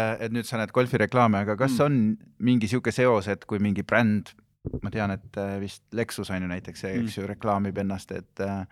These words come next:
Speaker 1: nemad on suured golfi nii-öelda toetajad, eks ju,
Speaker 2: Ai, seda
Speaker 1: või
Speaker 2: ma
Speaker 1: noh.
Speaker 2: ei usu. Vaata,
Speaker 1: Aga sa,
Speaker 2: see,
Speaker 1: see, neid seoseid
Speaker 2: tead, see on ikka, tead, eneseupitamine mingi
Speaker 1: Asja abil, jah.
Speaker 2: asja abil, ja see on ka umbes see, et,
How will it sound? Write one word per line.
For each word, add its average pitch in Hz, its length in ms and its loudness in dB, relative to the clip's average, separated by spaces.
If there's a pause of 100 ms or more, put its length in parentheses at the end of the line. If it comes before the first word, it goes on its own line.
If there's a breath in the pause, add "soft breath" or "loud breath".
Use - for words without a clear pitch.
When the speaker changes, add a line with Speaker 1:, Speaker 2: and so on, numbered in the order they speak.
(220 loud breath)
Speaker 1:
nemad 101 220 0
on 92 100 -4
suured 95 280 -4
golfi 92 880 -2
nii-öelda 90 320 -6
toetajad, 90 520 -4
eks - 180 -12
ju, 95 80 -4
Speaker 2:
Ai, 135 80 4
seda 151 180 4
Speaker 1:
või 117 60 6
Speaker 2:
ma 104 80 4
Speaker 1:
noh. 107 40 2
Speaker 2:
ei 107 60 2
usu. 110 240 -2
Vaata, 113 160 2
Speaker 1:
Aga 110 80 4
sa, 131 140 6
Speaker 2:
see, 151 80 0
Speaker 1:
see, 139 100 4
neid 147 240 2
seoseid 156 400 4
Speaker 2:
tead, - 120 -16
see 196 200 4
on 135 180 4
ikka, 127 300 2
tead, 139 240 -2 (340)
eneseupitamine 110 1400 0
mingi 107 440 -4 (140)
Speaker 1:
Asja 90 220 -2
abil, 87 260 -6
jah. 82 120 -16
Speaker 2:
asja 135 300 0
abil, 98 240 -4
ja 104 100 -6
see 151 140 0
on 135 140 2
ka 131 80 2
umbes 135 320 2
see, 120 180 4
et, 98 160 -6